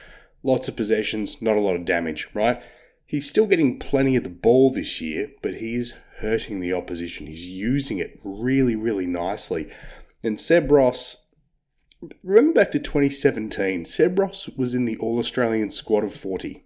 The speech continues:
He was a very, very, very good midfielder.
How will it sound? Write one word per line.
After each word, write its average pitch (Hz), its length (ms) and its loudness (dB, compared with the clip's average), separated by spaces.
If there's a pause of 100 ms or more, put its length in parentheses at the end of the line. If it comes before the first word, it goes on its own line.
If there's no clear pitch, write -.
(160)
He - 60 -4
was 147 140 0
a 147 60 0
very, 139 540 2
very, 110 480 0
very 98 380 -2
good 95 220 -6
midfielder. 90 560 -4